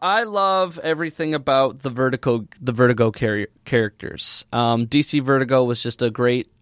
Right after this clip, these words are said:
mature imprint that came out, um, in the seventies to early two thousands, I believe. Uh, they, I think they, so I, I think it's still going.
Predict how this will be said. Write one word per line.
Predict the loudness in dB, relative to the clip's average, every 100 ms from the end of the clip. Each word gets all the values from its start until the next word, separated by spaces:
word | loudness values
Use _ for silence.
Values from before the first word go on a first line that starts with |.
| _ -4
mature | -4 -2 -2 0
imprint | -2 -2 -2 0
that | -4
came | -4 -2 0
out, | 2 0 0
um, | 2 4 4 2 0
in | 0
the | 2 0 0
seventies | 2 2 2 0 -2 -4 -6
to | -2 0 0 -2 -6 -20 -20 -20 -14 0
early | 2 2
two | -2 0
thousands, | 4 4 4 0 -2 -2 -4 -2
I |
believe. | -2 -2 -2 -2 -4 -2
Uh, | 2 4 4
they, | 2 0 0
I |
think | -2 -4 -2
they, | -2 -4 _ _
so | -8 -2 0
I, | 0 -4 _
I | -6 -2
think | 0 0
it's | -2
still | 2 2
going. | 4 4 6 6 6